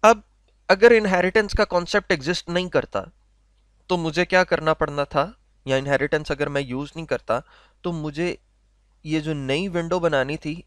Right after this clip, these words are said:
इसमें मुझे पूरा कोड लिखना पड़ना था। जो कोड म-, इस विंडो का है वो भी लिखना पड़ना था, प्लस मुझे ये मेन्यू बार के लिए कोड लिखना पड़ना था और, अ, बटन का कोड लिखना पड़ना था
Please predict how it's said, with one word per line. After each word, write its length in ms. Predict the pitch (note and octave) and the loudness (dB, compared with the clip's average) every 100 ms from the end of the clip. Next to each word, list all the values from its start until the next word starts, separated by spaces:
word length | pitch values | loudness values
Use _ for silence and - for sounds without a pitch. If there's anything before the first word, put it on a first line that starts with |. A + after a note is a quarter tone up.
| - | -10
इसमें 420 | D#3 - F3+ F3+ | -8 -8 -6 -4
मुझे 460 | D#3+ C#3+ C#3+ E3 F3 _ _ _ _ _ _ - | -6 -6 -6 -6 -10 _ _ _ _ _ _ -6
पूरा 260 | G#3 G3 | 0 0
कोड 320 | - D3 C3+ | 0 -4 -4
लिखना 280 | B2 A2+ A#2+ | -6 -6 -4
पड़ना 300 | A2+ A2+ G#2+ | -4 -4 -6
था। 140 | - G2+ - | -6 -12 -10
जो 160 | B2 | -10
कोड 340 | - B2+ C3+ C#3 | -10 -8 -6 -6
म-, 140 | C3 _ - - _ | -10 _ -20 -20 _
इस 260 | D3+ - D3 | -8 -6 -4
विंडो 280 | C#3+ C#3+ D3+ | -4 -2 0
का 140 | D#3 | 0
है 120 | D#3 | 0
वो 200 | D3 C3+ | 0 -2
भी 100 | E3 | -2
लिखना 260 | E3 E3 E3+ | -4 -2 -2
पड़ना 280 | D#3+ D#3+ E3 | -2 -2 -4
था, 140 | F3+ | -6
प्लस 640 | - _ G#3 A3+ - - D3+ | -10 _ -2 -2 -2 -12 -8
मुझे 340 | D3+ C3+ E3 - _ _ - | -6 -4 -4 -6 _ _ -4
ये 120 | C#3+ | -2
मेन्यू 380 | B2+ B2+ C#3+ E3+ | 0 -2 -2 -2
बार 220 | E3+ D#3+ | 0 0
के 160 | - E3+ | -2 -8
लिए 220 | E3 E3 | -6 -8
कोड 260 | - D3+ | -6 -6
लिखना 240 | D3+ - D3 | -6 -6 -6
पड़ना 240 | C#3+ C#3 | -4 -4
था 240 | C#3 E3 - C#3 | -6 -8 -8 0
और, 220 | C3 C#3 | 2 0
अ, 680 | - _ - _ B2 B2 B2 - _ | -4 _ -20 _ 0 2 2 -4 _
बटन 320 | C#3 C3 C3 B2 | -4 -2 -2 -4
का 140 | A#2 | -4
कोड 360 | B2 _ B2+ A2+ | -6 _ -4 -4
लिखना 220 | - - | -8 -14
पड़ना 240 | - F2 | -16 -20
था 160 | - | -20